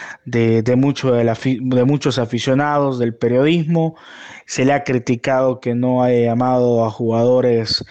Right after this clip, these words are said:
que han estado en buen momento, jugadores que pueden aportar, que hacer diferencia.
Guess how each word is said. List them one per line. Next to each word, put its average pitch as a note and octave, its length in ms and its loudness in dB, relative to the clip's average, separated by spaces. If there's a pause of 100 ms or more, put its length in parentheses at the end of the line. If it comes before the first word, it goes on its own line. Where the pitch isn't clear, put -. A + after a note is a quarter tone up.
(460)
que B2+ 180 0
han B2+ 200 0
estado A#2+ 800 0
en A#2 140 -2
buen C3+ 200 0
momento, E3 580 0
jugadores B2+ 420 0
que A#2+ 100 -4
pueden E3+ 420 0
aportar, C3+ 640 -4
que B2+ 120 -8
hacer C#3 360 -2
diferencia. D3+ 760 -2